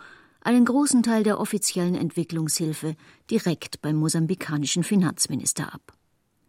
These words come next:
Insgesamt erhält das kleine Mosambik siebenhundert Millionen Dollar offizieller Entwicklungshilfe pro Jahr.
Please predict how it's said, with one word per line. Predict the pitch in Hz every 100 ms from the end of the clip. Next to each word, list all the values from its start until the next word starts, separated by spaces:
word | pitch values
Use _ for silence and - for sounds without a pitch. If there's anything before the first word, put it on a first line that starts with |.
| _ - - - -
Insgesamt | 285 320 320 185 156 202 -
erhält | 226 233 233
das | 240 -
kleine | - 254 254
Mosambik | 233 226 202 196 226 -
siebenhundert | - 269 262 233 240 226 208
Millionen | 196 175 180 233 247 247 196
Dollar | 175 165 151 -
offizieller | 175 - 165 - 160 156 156
Entwicklungshilfe | 160 147 143 120 131 - 147 139 117
pro | - 143
Jahr. | 151 110